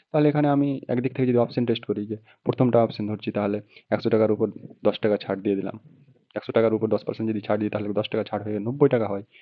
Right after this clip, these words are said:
তাহলে এটা অপশন হবে না। তাহলে একশো টাকার উপর যদি আমি পনেরো পার্সেন্ট ছাড় দিই, একশো টাকার উপর যদি পনেরো পার্সেন্ট ছাড় দিই, তাহলে পনেরো পার্সেন্ট ছাড় দিয়ে আমার দাম কত লাগবে? পনেরো পার্সেন্ট ছাড় পঁচাশি টাকা দাম লাগবে,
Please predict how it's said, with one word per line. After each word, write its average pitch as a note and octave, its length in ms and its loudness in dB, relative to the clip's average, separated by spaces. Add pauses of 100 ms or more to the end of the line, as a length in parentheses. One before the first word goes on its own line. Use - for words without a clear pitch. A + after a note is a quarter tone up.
(140)
তাহলে G#2+ 160 -8
এটা G#2 100 0
অপশন A2 220 -2
হবে G#2 220 -2
না। G2 100 -4 (400)
তাহলে G#2 180 -2
একশো A2 220 -2
টাকার A#2 220 4
উপর A#2 220 2 (540)
যদি A2+ 140 6
আমি A2+ 140 4
পনেরো D3+ 300 4
পার্সেন্ট A#2+ 320 2
ছাড় F#2+ 180 0
দিই, A2 240 -2
একশো F#2+ 220 -4
টাকার G#2+ 200 2
উপর G#2 180 -2
যদি G#2 140 -2
পনেরো B2+ 280 0
পার্সেন্ট G#2+ 360 -2
ছাড় F#2 260 -2
দিই, C#3+ 120 -4 (2500)
তাহলে G#2+ 160 -6
পনেরো A#2+ 220 2
পার্সেন্ট A#2 280 -2
ছাড় A2+ 240 -2
দিয়ে A#2 140 -2
আমার A2+ 160 0
দাম A2 200 2
কত A2+ 160 0
লাগবে? F#2+ 280 -2
পনেরো A2 320 -4
পার্সেন্ট A2 280 -8
ছাড় A2 200 -4
পঁচাশি A#2+ 340 -4
টাকা A#2+ 220 0
দাম A#2+ 180 4
লাগবে, B2 200 -2